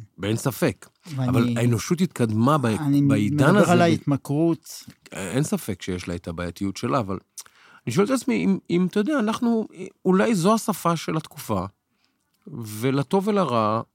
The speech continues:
Speaker 1: צריכים, אתה יודע, להיות בקיאים בה, ולהצטיין בה, ומה שנקרא, להתמודד איתה, כמו שהיא.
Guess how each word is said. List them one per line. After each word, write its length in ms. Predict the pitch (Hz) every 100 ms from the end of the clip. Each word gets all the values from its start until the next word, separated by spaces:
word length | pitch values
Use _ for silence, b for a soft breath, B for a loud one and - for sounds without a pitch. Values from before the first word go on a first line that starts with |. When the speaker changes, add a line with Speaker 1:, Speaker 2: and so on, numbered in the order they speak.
| _ _
Speaker 1:
צריכים, 680 | 135 - 160 165 160 151 - - _ - 127
אתה 100 | 147
יודע, 180 | 147
להיות 240 | 120 127 139
בקיאים 500 | 160 - 139 113 101
בה, 200 | 92 92 - _ _ _ _ _ _ -
ולהצטיין 760 | 127 151 - 175 156 117 104 95
בה, 320 | 95 92 98 117
ומה 1000 | 110 107 117 135 139 143 - - - 170
שנקרא, 360 | - 202 196
להתמודד 520 | 208 196 196 123 165
איתה, 220 | 240 196 - - _ _ _ _ _ _
כמו 260 | _ 147 202
שהיא. 220 | - 113